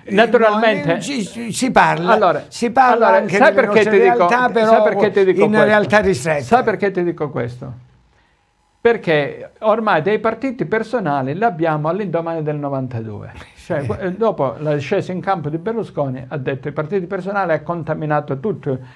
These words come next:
Speaker 2: la politica italiana, eh".
Speaker 1: Ma noi
Speaker 2: La
Speaker 1: l'abbiamo
Speaker 2: fa-
Speaker 1: visto pure.
Speaker 2: Allora,
Speaker 1: Eh,
Speaker 2: allora,
Speaker 1: ma
Speaker 2: ma io
Speaker 1: pure
Speaker 2: sono andato a vedere nel dibattito parlamentare che c'è stato nel duemilauno su questa legge.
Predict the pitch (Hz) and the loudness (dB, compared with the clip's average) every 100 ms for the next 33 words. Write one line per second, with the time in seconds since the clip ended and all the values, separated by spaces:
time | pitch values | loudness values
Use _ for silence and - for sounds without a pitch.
0 | - 135 127 135 131 131 120 120 123 120 | -10 -4 -2 0 -2 -4 -6 -4 0 -2
1 | 104 104 160 170 220 233 196 190 180 165 | -2 -6 -2 -2 -2 -2 0 0 0 0
2 | 175 170 - 135 190 175 156 208 160 139 | 0 0 -2 -4 -2 0 2 4 2 0
3 | 156 180 196 190 185 180 226 214 180 214 | -4 -2 0 0 0 2 4 6 4 2
4 | 247 254 262 220 233 226 294 277 208 170 | 4 4 4 4 2 4 4 4 2 0
5 | 190 240 220 175 - - 180 185 190 180 | 2 2 2 0 -4 -2 0 2 0 0
6 | - - - 151 151 160 160 170 170 202 | -2 -2 -6 -6 -2 -2 -2 -6 -6 -4
7 | 202 160 151 - 131 185 185 147 143 139 | -4 -4 -6 -8 -6 -4 -4 -6 -6 -6
8 | 143 165 131 120 107 104 - 156 156 180 | -6 -4 -2 -2 -6 -10 -10 -12 -8 -8
9 | - 135 117 123 - 123 | -6 -6 -6 -8 -12 -12